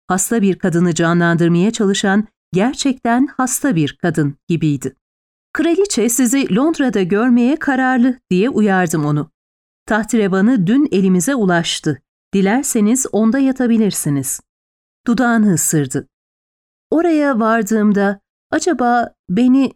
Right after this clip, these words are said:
suçlayacak mı biliyor musun?" diye sordu çok alçak sesle. "Ona kurulan komplolarla hiçbir ilgim yok.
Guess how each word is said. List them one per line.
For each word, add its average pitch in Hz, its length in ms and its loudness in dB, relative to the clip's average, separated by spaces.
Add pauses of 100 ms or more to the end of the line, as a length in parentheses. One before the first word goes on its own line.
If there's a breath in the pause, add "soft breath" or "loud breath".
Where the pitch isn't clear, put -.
(300)
suçlayacak 233 840 -2
mı 170 300 0
biliyor 277 360 2
musun?" 165 480 -2 (680)
diye 196 200 2
sordu 170 680 -2
çok 196 260 -4
alçak 160 440 -4
sesle. 151 520 -6 (560)
"Ona 285 260 0
kurulan 302 480 0
komplolarla 220 720 0
hiçbir 311 360 -2
ilgim 254 340 2
yok. 156 240 0